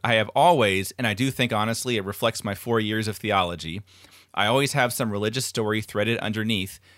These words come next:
that people can pick up on or not pick up on. I don't need them to, but it helps me as an organizing principle, because even if you don't believe in the stories, they are very old stories, and they do speak really deeply to people and their psychologies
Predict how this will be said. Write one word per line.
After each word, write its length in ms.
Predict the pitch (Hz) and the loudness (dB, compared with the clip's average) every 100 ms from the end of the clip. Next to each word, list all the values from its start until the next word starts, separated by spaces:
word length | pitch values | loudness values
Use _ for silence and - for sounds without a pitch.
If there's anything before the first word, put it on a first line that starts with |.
| _ _ - | _ _ -8
that 120 | 101 | -2
people 260 | 127 131 | 0 0
can 160 | 123 110 | 0 0
pick 220 | 123 117 | 0 0
up 160 | 147 113 | 0 0
on 320 | 90 95 117 - | 0 -2 -2 2
or 120 | 160 | 4
not 200 | 156 147 | 4 0
pick 180 | 117 92 | -2 -4
up 140 | 85 | -6
on. 240 | 73 57 - | -8 -10 -4
I 80 | 135 | 0
don't 160 | 160 135 | 2 2
need 180 | 147 123 | 0 0
them 160 | 104 | -2
to, 320 | - - - - - | -4 -8 -12 -10 -2
but 120 | 110 | 0
it 60 | |
helps 320 | 98 131 - 147 | 2 0 0 -4
me 160 | 147 | -2
as 200 | 104 113 | 0 0
an 100 | 110 | -2
organizing 600 | 107 120 139 117 110 110 | 0 0 0 0 0 -2
principle, 580 | - 165 131 104 87 110 - - - - | -4 -4 -4 -4 -4 -6 -14 -20 -10 0
because 200 | 117 110 | 0 2
even 220 | 147 175 | 0 0
if 140 | 160 | -2
you 80 | 143 | 0
don't 240 | 131 117 | 0 0
believe 320 | 113 107 190 143 | 0 -2 -2 0
in 80 | |
the 80 | 110 | -2
stories, 480 | - 107 95 98 95 - | -2 -2 -2 -2 -4 -2
they 120 | 110 | 2
are 240 | 135 160 | 4 4
very 260 | 139 139 131 | 2 2 4
old 220 | 127 127 | 2 0
stories, 420 | - 95 85 92 | -4 -4 -4 -6
and 160 | - 107 | -6 -6
they 60 | |
do 160 | 98 127 | -4 -4
speak 260 | - 123 - | -2 -4 -2
really 260 | 107 107 | -2 0
deeply 340 | 101 123 120 104 | 0 -2 -2 -4
to 80 | |
people 320 | 101 98 98 101 | -4 -6 -4 -4
and 100 | 101 | -4
their 80 | |
psychologies 800 | 107 147 - 165 139 101 95 95 | -2 -4 2 2 2 0 -4 -6